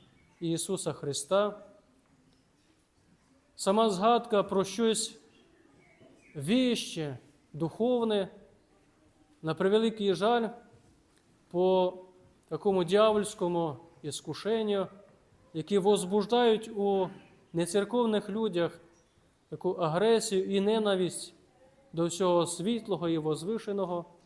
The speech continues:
Так само, як було у часи земного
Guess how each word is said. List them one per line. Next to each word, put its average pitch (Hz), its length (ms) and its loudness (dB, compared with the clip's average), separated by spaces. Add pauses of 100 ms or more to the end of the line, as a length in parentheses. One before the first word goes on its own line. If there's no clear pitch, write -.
(960)
Так 240 240 4
само, 240 280 4
як 202 200 2
було 214 340 2
у 196 400 0 (120)
часи 185 380 -2
земного 165 580 -2